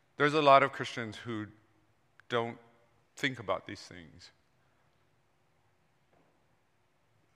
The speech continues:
But if you want to understand Christianity, you have to understand that the ultimate revelation of God is the Son of God dying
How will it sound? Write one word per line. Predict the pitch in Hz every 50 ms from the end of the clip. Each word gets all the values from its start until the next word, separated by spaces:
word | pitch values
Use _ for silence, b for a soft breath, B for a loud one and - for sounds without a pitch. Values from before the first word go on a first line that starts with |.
| _ - -
But | 131 127
if | 139 147 - -
you | 143 175 170
want | 147 131 123 139 151 165 185 185 -
to | - 196 175
understand | 165 165 156 151 - - 151 143 135
Christianity, | - 147 135 - - 135 131 127 120 113 107 95 92 87 - B B B B B -
you | 123 151 165 156
have | 143 170 170 165 -
to | - 160
understand | 147 147 139 127 - - 135 127 113 107 92 B B B B B
that | 113 139 147 151 151 -
the | 160 175 170 - - -
ultimate | 180 170 208 226 - - 226 214 214 220 208 196 - - -
revelation | 117 120 143 156 175 180 196 185 190 180 170 - - 175
of | 175 139 120
God | 139 143 131 127 120 117 113 - B B B B B -
is | 160 143 131 123 - - - 135
the | 131 139
Son | - - - - 156 156 160 160
of | 160 147 131
God | 113 127 120 113 110 107 101 98 - B B B B B - - -
dying | 151 127 123 120 123 123 113 113